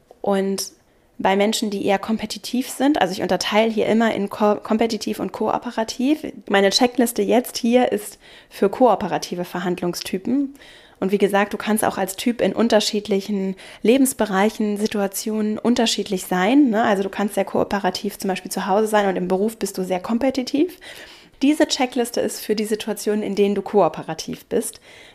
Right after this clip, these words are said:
Denn bei den Menschen, die eben eher kompetitiv sind, kann das genau kontraproduktiv sein. Je mehr Menschen zugucken, umso kompetitiver werden sie und umso mehr beharren sie auf ihrer Position, anstatt sich auf den, auf die andere Seite zuzubewegen.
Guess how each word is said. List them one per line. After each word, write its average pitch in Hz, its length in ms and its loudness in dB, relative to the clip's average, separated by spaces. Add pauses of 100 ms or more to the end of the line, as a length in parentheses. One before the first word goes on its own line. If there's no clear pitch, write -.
(140)
Denn 202 500 0
bei 196 340 4
den 196 340 0
Menschen, 202 400 0
die 190 200 -2
eben 190 160 0
eher 170 180 0
kompetitiv 208 720 -2
sind, 202 320 -4 (240)
kann 226 180 0
das 226 140 -2
genau 214 260 4
kontraproduktiv 170 840 -2
sein. 165 280 -8
Je 190 140 4
mehr 220 180 2
Menschen 247 300 0
zugucken, 214 480 -6
umso 208 160 2
kompetitiver 220 720 -2
werden 202 240 2
sie 196 240 -4 (300)
und 190 120 0
umso 202 180 0
mehr 220 220 4 (260)
beharren 226 520 4
sie - 180 -4
auf - 160 -6
ihrer 196 140 -2
Position, 202 840 -2 (280)
anstatt 202 440 0
sich 202 320 -4 (280)
auf 185 160 0
den, 196 180 -2
auf 196 160 -2
die - 100 -2
andere 196 240 -2
Seite 185 280 -2
zuzubewegen. 175 1080 -6